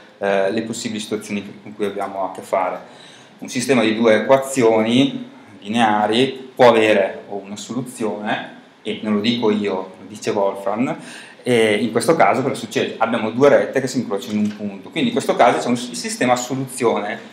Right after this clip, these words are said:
quindi se cominciamo a pensare ad Auto Layout, ecco, Auto Layout in questo caso non ha dubbi,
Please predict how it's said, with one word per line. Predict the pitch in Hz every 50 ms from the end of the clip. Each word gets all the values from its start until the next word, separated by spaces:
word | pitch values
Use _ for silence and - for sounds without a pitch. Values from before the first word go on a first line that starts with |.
| - -
quindi | - 135 127 120 107 101 - - - - - - -
se | - - - 151
cominciamo | 147 147 143 139 156 151 139
a | 120
pensare | 127 135 123 123 - - 139 127 120 107 107 104 98
ad | 117 127
Auto | 131 127 117 113 117 117
Layout, | 120 151 165 139 104 104 104 110 113 - - 147 156 180 - - - - -
ecco, | - - - - 135
Auto | 139 135 143
Layout | 175 208 185 120 110 117 156
in | 160 156
questo | 151 - - 202 202
caso | - 120 - - -
non | 196 208 185
ha | 113 107
dubbi, | 107 110 107 - - - 107 113 110 - -